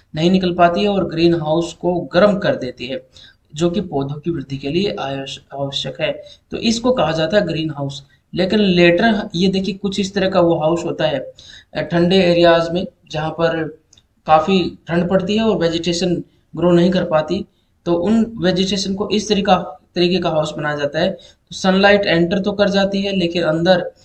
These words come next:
हीट रह जाती है और वो वापस निकल नहीं पाती। यही ग्रीन हाउस है और इस ग्रीन हाउस के पैटर्न पर हम बहुत सारी चीज़ें देखते हैं। तो a greenhouse is a house made of glass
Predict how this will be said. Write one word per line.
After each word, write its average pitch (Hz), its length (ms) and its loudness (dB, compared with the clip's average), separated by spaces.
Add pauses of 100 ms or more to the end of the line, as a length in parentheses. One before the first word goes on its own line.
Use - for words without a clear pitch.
(280)
हीट 196 240 2
रह 208 160 2
जाती 143 320 0
है 180 60 2
और 185 80 0
वो 170 200 0
वापस 160 360 -4
निकल 156 260 -6
नहीं 156 180 -8
पाती। 151 340 -4 (380)
यही 160 520 2
ग्रीन 170 300 2
हाउस 165 400 -2
है 165 220 -4 (360)
और 170 180 0
इस 226 220 0
ग्रीन 202 240 2
हाउस 190 220 2
के 208 80 -4
पैटर्न 175 380 -2
पर 180 140 0
हम 170 200 0
बहुत 170 200 -2
सारी 160 180 -2
चीज़ें 160 420 -4 (520)
देखते 170 340 0
हैं। 135 240 -4 (200)
तो - 60 -12
a - 80 -6
greenhouse 208 540 4
is 214 140 2
a 214 80 6
house 196 480 2
made 185 240 2
of 202 100 6
glass 165 420 2